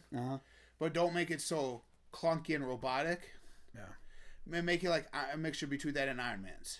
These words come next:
Speaker 2: Like, you see what I'm saying? Like, kind of like how Vulture's was just his wings. He never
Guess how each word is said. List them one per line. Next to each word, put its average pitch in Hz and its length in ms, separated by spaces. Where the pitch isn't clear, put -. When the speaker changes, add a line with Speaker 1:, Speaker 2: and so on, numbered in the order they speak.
Speaker 2:
Like, 113 240
you 175 180
see 190 140
what 190 100
I'm 156 60
saying? 117 260
Like, 113 260
kind 220 160
of 214 80
like 208 140
how 180 100
Vulture's 160 640
was 151 160
just 147 240
his 131 180
wings. 135 340
He 135 100
never 135 400